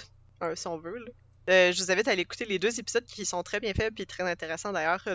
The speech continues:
de, du balado Ce n'est qu'une théorie. Donc, il y avait deux épisodes sur le sujet. Puis il y a aussi le balado, euh, Conviction sur la plateforme audio de Radio-Canada,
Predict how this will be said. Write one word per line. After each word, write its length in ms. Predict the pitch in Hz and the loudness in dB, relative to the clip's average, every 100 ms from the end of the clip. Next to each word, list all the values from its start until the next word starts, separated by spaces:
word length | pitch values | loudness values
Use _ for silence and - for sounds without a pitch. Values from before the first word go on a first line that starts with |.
| 156 | -2
de, 320 | 156 147 151 | -2 -2 -6
du 120 | 165 | -4
balado 380 | 160 156 160 202 | 0 0 0 -2
Ce 140 | - | 0
n'est 180 | 185 185 | 0 0
qu'une 200 | 202 180 | -2 -6
théorie. 520 | - 180 170 180 226 302 | -4 -4 -4 -6 -12 -10
Donc, 180 | 180 - | -8 -8
il 60 | 190 | -10
y 20 | |
avait 140 | 185 180 | -6 -6
deux 360 | 160 190 190 | 0 0 0
épisodes 320 | 190 - 185 | -4 -6 -8
sur 120 | - 175 | -6 -8
le 60 | |
sujet. 380 | 165 175 180 233 - - - | -6 -4 -4 -4 -12 -20 -18
Puis 100 | - | -2
il 20 | 202 | 2
y 40 | |
a 60 | 185 | 2
aussi 200 | 180 240 | 2 -2
le 80 | 196 | 2
balado, 500 | 175 165 170 190 180 | 4 4 0 -2 0
euh, 320 | 160 151 151 - - | 0 -4 -10 -16 -10
Conviction 580 | - 196 185 - 196 233 | 0 2 0 -6 -6 -6
sur 120 | - | -8
la 100 | 160 | -8
plateforme 420 | - 160 - 180 185 - | -6 -6 -6 -6 -8 -2
audio 600 | 208 196 170 185 208 233 - - - - | 0 0 -4 -6 -6 -10 -20 -20 -20 -6
de 120 | 165 | -4
Radio-Canada, 600 | 165 165 180 165 156 | -2 -4 -4 -6 -6